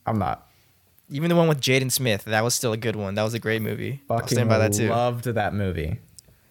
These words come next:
Speaker 1: God, that was my
Speaker 2: Dude,
Speaker 1: Karate Kid.
Speaker 2: they got Justin Bieber on a soundtrack for that too.
Speaker 1: They did.
Speaker 2: It went
Speaker 1: They
Speaker 2: hard.
Speaker 1: did.
Speaker 2: I'll, I'll say it. It was a great song.
Speaker 1: Dude,
Speaker 2: I can
Speaker 1: I,
Speaker 2: hang
Speaker 1: he was, Jaden Smith in that movie killed it.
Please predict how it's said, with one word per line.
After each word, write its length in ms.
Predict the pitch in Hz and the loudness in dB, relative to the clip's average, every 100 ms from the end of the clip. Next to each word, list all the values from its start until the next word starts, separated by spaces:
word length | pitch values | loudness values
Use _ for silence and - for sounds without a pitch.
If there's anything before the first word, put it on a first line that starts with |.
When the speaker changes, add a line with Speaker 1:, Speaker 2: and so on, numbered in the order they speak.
| _ _ | _ _
Speaker 1:
God, 440 | 117 110 101 87 104 - | -2 0 0 -4 -8 -6
that 140 | 131 | -2
was 120 | 156 | -2
my 140 | 160 123 | -2 0
Speaker 2:
Dude, 140 | 208 | 2
Speaker 1:
Karate 200 | 101 95 | 2 0
Kid. 300 | - 78 82 - _ | -2 -4 -4 -8 _
Speaker 2:
they 100 | - | 0
got 180 | 196 202 | 2 4
Justin 340 | 185 190 185 | 4 4 4
Bieber 240 | 143 156 156 | 2 2 4
on 60 | 117 | 2
a 40 | |
soundtrack 520 | - 139 131 - 110 | 2 2 0 0 -2
for 100 | - | 0
that 140 | 113 107 | -2 -2
too. 340 | 131 110 113 - | -2 -4 -6 -4
Speaker 1:
They 140 | 135 120 | -2 0
did. 320 | 113 101 104 - - - | 0 -2 -4 -14 -20 -8
Speaker 2:
It 100 | - | 2
went 140 | 220 208 | 4 6
Speaker 1:
They 40 | |
Speaker 2:
hard. 220 | 160 160 139 | 6 6 6
Speaker 1:
did. 60 | |
Speaker 2:
I'll, 140 | 110 175 | 6 6
I'll 160 | 170 185 | 6 4
say 240 | 165 139 | 4 2
it. 100 | 131 | 2
It 80 | 131 | 0
was 260 | 170 156 139 | 0 0 0
a 20 | |
great 340 | 117 131 131 | -2 0 0
song. 360 | - 120 104 107 - _ - | -2 -4 -4 -8 -12 _ -6
Speaker 1:
Dude, 220 | 143 143 | -2 0
Speaker 2:
I 40 | 135 | 0
can 180 | 190 | 0
Speaker 1:
I, 200 | 196 127 - | 0 0 0
Speaker 2:
hang 140 | 123 - _ _ _ _ | -4 -10 _ _ _ _
Speaker 1:
he 280 | - - 160 | -8 -2 0
was, 180 | 170 127 | 0 -2
Jaden 440 | 131 127 160 185 | -2 -2 -2 0
Smith 440 | 165 - 123 107 - | -2 0 0 0 -2
in 60 | 113 | -2
that 160 | 110 | -2
movie 320 | 110 101 90 - | 0 -2 -4 -6
killed 340 | - 107 92 | -2 0 0
it. 160 | 80 | -2